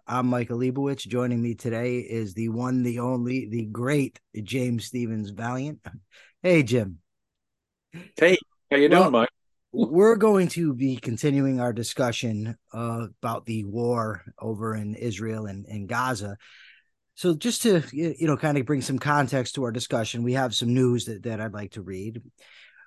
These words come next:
Speaker 1: We have a hospital director who says that Israeli troops instructed him to evacuate patients and staff, but the I D F says it is securing safe passage to people who wanted to leave.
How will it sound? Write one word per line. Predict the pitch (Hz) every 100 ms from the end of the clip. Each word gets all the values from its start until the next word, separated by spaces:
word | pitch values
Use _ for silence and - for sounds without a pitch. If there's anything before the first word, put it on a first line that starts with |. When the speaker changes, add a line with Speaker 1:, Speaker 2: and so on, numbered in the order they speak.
| -
Speaker 1:
We | 139
have | 156
a | 135
hospital | 123 185 196 - 156 143
director | 127 131 123 - 147
who | 143 147
says | - 139 117
that | 135
Israeli | 127 107 135 143 131
troops | 123 - 139 123 -
instructed | 123 - 160 170 - 123
him | 120 110
to | 107 123
evacuate | 117 131 147 151 147 147 110
patients | 131 127 120 113
and | 120 131 127 117
staff, | - 135 113 120 - _ - - - _ _ -
but | 117 147 165 -
the | 139
I | 147 143
D | 135 147
F | 190
says | - 170 151 131
it | 131
is | 127
securing | - - 147 135 127
safe | - 139 127 -
passage | 135 123 117 123 110 - -
to | 120
people | 123 127 123 110
who | 117 117
wanted | 104 127 120 104
to | 104
leave. | 95 85 98 110